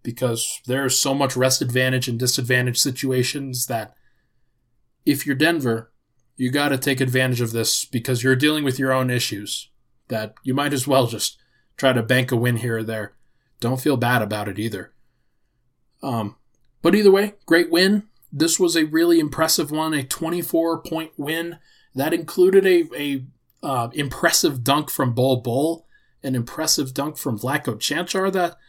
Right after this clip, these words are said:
uh, which, one of those got the masses riled up, and it was definitely not Vlatko. But, uh, it was a very fun night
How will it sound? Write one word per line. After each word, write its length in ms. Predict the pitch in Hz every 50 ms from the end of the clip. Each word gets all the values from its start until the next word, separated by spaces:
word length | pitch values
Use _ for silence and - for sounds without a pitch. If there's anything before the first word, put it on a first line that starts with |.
| - - - _ _ _ _ _ -
uh, 240 | 123 117 139 -
which, 340 | 127 123 127 139 156 156 -
one 400 | - 156 123 120 135 165 185 180
of 100 | 185 156
those 240 | 147 147 135 131 123
got 220 | - 131 123 -
the 80 | - 123
masses 500 | 123 123 117 120 120 - - 127 113 117
riled 340 | 127 123 120 120 120 110 120
up, 200 | 123 127 127 -
and 100 | 123 120
it 40 | 117
was 140 | 117 113
definitely 380 | - - 135 139 - 151 139 131
not 240 | 127 123 123 120 -
Vlatko. 520 | 139 127 120 110 - - 107 92 95 - - _ _ _ _ _ _ _ _ _ _
But, 400 | - - - 381 - - - - - _ _ _ _ _ _ _ _ _ _ _ _ _ _ -
uh, 280 | 151 123 113 107 107 110 -
it 100 | - 135
was 260 | 135 139 135 131 120
a 80 | 135 127
very 360 | 120 120 147 143 147 147 139
fun 420 | 131 - - 135 131 139 135 131 127
night 320 | 131 131 135 135 -